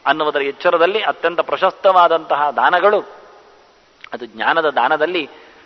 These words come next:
ಪರ್ಯವಸಾನ ಮಾಡ್ತಾನೆ ಅಗ್ನಿ. ಮತ್ತೆ ತಾನು ತಿಳಿಸ್ತಾ ವೇದಾಂಗಗಳ ಬಗ್ಗೆ ಒತ್ತಟ್ಟಿಗೆ, ಮೊದಲು ಜ್ಯೋತಿಷ್ಯವನ್ನು ಎತ್ತಿದ್ದ, ಕೊನೆಯಲ್ಲಿ ವೇದಾಂಗಗಳ ಬಗ್ಗೆ ಸಂಕ್ಷೇಪವಾಗಿ ಹೇಳ್ತಾನೆ. ಆ ಒಟ್ಟಿಗೆ ವೇದಾಂಗಗಳನ್ನು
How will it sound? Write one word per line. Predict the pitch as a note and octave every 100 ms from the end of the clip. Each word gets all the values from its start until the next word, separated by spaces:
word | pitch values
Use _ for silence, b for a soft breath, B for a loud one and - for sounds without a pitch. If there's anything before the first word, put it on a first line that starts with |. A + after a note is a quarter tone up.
| B
ಪರ್ಯವಸಾನ | D3 F3 G#3+ G3 F3+ E3
ಮಾಡ್ತಾನೆ | D3+ C#3 C#3 B2+
ಅಗ್ನಿ. | A2+ C#3+ G3 G3 - _ _ _ _ _ _ _ _ _ _ _ _
ಮತ್ತೆ | E3+ G3+ A3
ತಾನು | G#3 F#3+ F3+
ತಿಳಿಸ್ತಾ | F3 F3+ D#3 F3+ D#3+ C#3+ - - - - -
ವೇದಾಂಗಗಳ | D#3+ F3 F#3 G3 F#3 F3
ಬಗ್ಗೆ | D#3+ C#3+ B2+ C3+ - - - _ _ _ _ D#3+
ಒತ್ತಟ್ಟಿಗೆ, | F3+ G3+ F#3+ E3+ C#3 B2+ - b b b D#3+
ಮೊದಲು | F3+ F#3+
ಜ್ಯೋತಿಷ್ಯವನ್ನು | D#3 F#3+ A3 - G#3+ G3+ F#3+
ಎತ್ತಿದ್ದ, | F3 - E3 C#3 E3 A#3+ B B B B
ಕೊನೆಯಲ್ಲಿ | - A3+ B3 B3+ A#3+
ವೇದಾಂಗಗಳ | G#3 G3+ G#3 G3 G3+
ಬಗ್ಗೆ | F#3 F3 F3 E3
ಸಂಕ್ಷೇಪವಾಗಿ | D3+ D#3+ - F3+ E3+ D#3 D3
ಹೇಳ್ತಾನೆ. | C#3+ F#3 G3
ಆ |
ಒಟ್ಟಿಗೆ | G#3 G#3+ A#3 G#3+
ವೇದಾಂಗಗಳನ್ನು | F#3 F#3 F#3+ F3+ F3+ E3+ D#3+ C#3+ - -